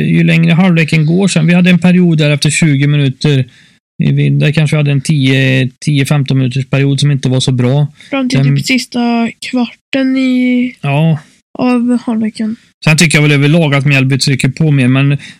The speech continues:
Speaker 1: vi har faktiskt, ja, Yasins chans var ju den vassaste, tror jag.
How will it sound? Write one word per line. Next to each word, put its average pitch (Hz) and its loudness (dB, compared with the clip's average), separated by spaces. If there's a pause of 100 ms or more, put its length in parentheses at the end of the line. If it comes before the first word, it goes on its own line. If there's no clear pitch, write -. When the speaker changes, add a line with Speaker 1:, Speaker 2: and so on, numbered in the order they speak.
(100)
Speaker 1:
vi 135 2
har 202 2
faktiskt, - -4 (460)
ja, 156 0
Yasins 170 2
chans 151 0
var 156 0
ju 143 2
den 143 0
vassaste, 143 -2
tror 156 -2
jag. 110 -6